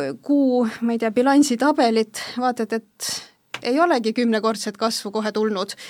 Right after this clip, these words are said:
ja siis annad alla, et see tegelikult see, noh, see analoog on üsna lähedane, et ma arvan, et see, mida võiks kaasa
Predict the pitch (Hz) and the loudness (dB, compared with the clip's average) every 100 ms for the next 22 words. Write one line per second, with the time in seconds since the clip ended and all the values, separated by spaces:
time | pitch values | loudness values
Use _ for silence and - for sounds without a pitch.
0 | - - - 214 214 226 233 220 247 277 | -18 -18 -10 -8 -4 0 2 2 2 2
1 | 220 202 202 - 208 254 233 196 202 202 | 0 -2 -4 -6 -4 0 0 -2 -8 -8
2 | 220 208 220 214 226 240 254 196 196 208 | -6 -4 -4 -2 -2 2 2 0 -2 -2
3 | 226 233 208 240 220 190 - - - - | -2 -2 -2 0 0 -4 -6 -8 -8 -4
4 | 220 233 208 202 196 - 220 202 202 202 | -2 0 -2 -4 -10 -4 -2 -2 -4 -2
5 | 240 262 - - 226 220 214 202 | 0 0 -2 -2 0 0 -2 -2